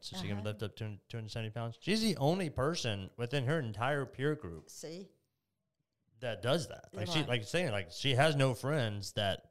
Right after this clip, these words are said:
Speaker 1: exercise.
Speaker 2: Right.
Speaker 1: Everyone that she comes to the gym with is, you know, a-, at best ten years younger than her.
Speaker 2: Sure.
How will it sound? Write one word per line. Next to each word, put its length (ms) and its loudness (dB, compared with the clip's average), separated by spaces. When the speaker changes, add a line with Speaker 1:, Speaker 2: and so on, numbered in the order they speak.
Speaker 1:
exercise. 720 -4
Speaker 2:
Right. 260 -4
Speaker 1:
Everyone 420 4
that 140 0
she 120 -4
comes 220 -2
to 60 -4
the 100 -2
gym 260 2
with 240 0
is, 240 -6
you 80 -10
know, 140 -10
a-, 360 -12
at 100 -10
best 280 -4
ten 240 -6
years 240 -4
younger 220 -8
than 140 -12
her. 180 -8
Speaker 2:
Sure. 320 -4